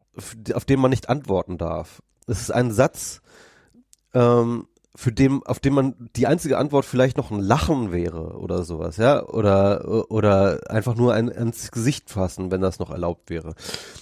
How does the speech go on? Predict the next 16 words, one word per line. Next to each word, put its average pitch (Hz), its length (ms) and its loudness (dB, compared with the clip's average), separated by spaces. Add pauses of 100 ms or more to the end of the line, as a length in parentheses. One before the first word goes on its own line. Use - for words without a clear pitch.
(160)
Ähm, 113 340 2 (300)
aber 120 360 4
das 101 180 -2
ist 156 140 -4
nichts, - 400 -4 (340)
das - 240 0
man 131 200 4
irgendwie 139 760 -4 (380)
auch 123 180 -2
widerlegen 131 640 2
sollte, 90 400 -4
sondern 110 260 2
das 123 140 0
ist 160 160 0
etwas, - 400 0
worauf, 117 240 2